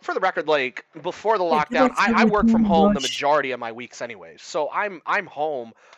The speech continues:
Speaker 1: uh, more often than I'm not in the office. So I'd wake up, I log on, I start work, um,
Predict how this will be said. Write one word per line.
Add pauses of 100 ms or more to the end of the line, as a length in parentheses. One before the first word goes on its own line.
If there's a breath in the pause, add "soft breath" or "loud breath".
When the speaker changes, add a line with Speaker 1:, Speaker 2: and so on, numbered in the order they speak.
Speaker 1:
uh, (600)
more
often
than
I'm
not
in
the
office. (440 loud breath)
So
I'd
wake
up, (200)
I
log
on,
I
start
work, (360 loud breath)
um,